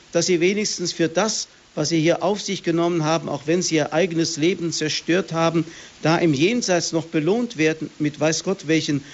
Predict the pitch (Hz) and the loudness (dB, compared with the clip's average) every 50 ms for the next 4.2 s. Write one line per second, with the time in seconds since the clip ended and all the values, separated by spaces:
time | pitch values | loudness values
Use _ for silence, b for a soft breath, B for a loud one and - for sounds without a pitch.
0 | B B B - - - 131 139 156 151 - - 147 147 143 143 139 143 135 123 | B B B -12 -8 -4 -2 0 0 0 0 0 0 0 2 2 0 0 0 0
1 | - 220 254 269 226 147 113 B B B B B B B - 151 139 147 139 - | 2 2 2 2 2 0 -2 B B B B B B B -2 0 2 2 0 0
2 | - - 139 123 113 - - - 233 269 262 233 - - - - - - - - | -2 -4 -4 -4 -4 -6 -2 0 2 2 2 2 0 -2 -4 -6 -8 -12 -20 -20
3 | - - - 151 160 170 - - 143 123 131 127 - - 123 120 117 - 180 208 | -20 -10 -4 -2 0 0 0 -2 -2 0 -2 -2 -2 -2 -2 -2 -2 0 0 0
4 | 208 190 170 131 | 2 2 2 0